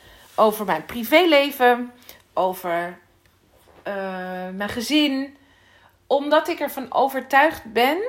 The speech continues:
dat wij allemaal een verhaal hebben, ehm, die voor andere mensen kan zorgen voor inspiratie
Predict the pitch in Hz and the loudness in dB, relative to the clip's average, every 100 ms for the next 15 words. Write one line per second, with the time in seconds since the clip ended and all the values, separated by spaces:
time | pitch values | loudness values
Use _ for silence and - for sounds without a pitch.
0 | 554 _ _ _ 220 240 240 226 - 226 | -8 _ _ _ -4 0 2 2 2 2
1 | 277 262 254 277 349 392 - _ _ _ | 2 4 4 4 0 -6 -16 _ _ _
2 | _ _ _ _ _ _ _ - 247 233 | _ _ _ _ _ _ _ -4 -2 -2
3 | 214 190 185 214 240 254 240 330 453 - | -4 -2 0 0 0 -4 -2 -2 -6 -16
4 | _ _ _ _ _ _ _ _ _ _ | _ _ _ _ _ _ _ _ _ _
5 | _ _ _ _ _ _ _ _ _ _ | _ _ _ _ _ _ _ _ _ _
6 | _ _ _ _ _ _ _ - 220 208 | _ _ _ _ _ _ _ -6 -4 -2
7 | 202 202 202 202 202 202 _ _ _ _ | -6 -8 -8 -10 -12 -16 _ _ _ _
8 | _ 185 185 - 269 294 302 302 - 277 | _ -20 -20 -12 -4 -4 -2 -4 0 0
9 | 349 330 262 240 311 381 - 226 226 240 | 0 -2 -2 -2 -4 -4 -6 -6 -4 -6
10 | 226 262 269 269 247 226 220 - - 220 | -6 -4 -4 -4 -2 0 0 -6 -8 -6
11 | 220 220 220 - 226 240 311 - - - | -4 -6 -8 -6 0 2 0 -2 -10 -12
12 | - | -18